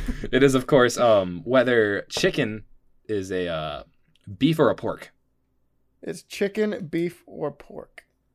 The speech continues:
Speaker 2: I
Speaker 1: Is
Speaker 2: admit,
Speaker 1: it a beef or a pork?
Speaker 2: at first glance, I thought this was a very stupid question. But upon thir-, further, uh,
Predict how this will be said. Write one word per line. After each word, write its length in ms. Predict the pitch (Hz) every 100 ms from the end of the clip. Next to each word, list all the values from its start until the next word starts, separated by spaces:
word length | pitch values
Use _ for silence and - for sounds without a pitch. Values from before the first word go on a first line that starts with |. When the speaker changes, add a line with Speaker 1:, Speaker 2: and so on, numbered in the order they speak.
| _ _ _ _ _ _ _ _ _ _ _ 165
Speaker 2:
I 200 | 214 214
Speaker 1:
Is 180 | 143
Speaker 2:
admit, 220 | 185 170 -
Speaker 1:
it 60 |
a 180 | 135 143
beef 260 | 104 101 90
or 100 | 90
a 60 | 80
pork? 360 | 87 78 -
Speaker 2:
at 200 | - 175 175
first 420 | 240 202 - -
glance, 480 | 185 185 151 - -
I 100 | -
thought 320 | 160 190 170
this 380 | 170 165 - - _ _ _ _ _ - - - - -
was 100 | 156
a 60 |
very 200 | 170 196 170
stupid 340 | - 151 139
question. 480 | - 151 - - - - _ - - - - -
But 340 | 208 156 - - _ _ - - - - - - - - -
upon 280 | - 226
thir-, 340 | 180 214 208 156
further, 680 | - 190 185 175 165 147 -
uh, 480 | 156 143 139 131 131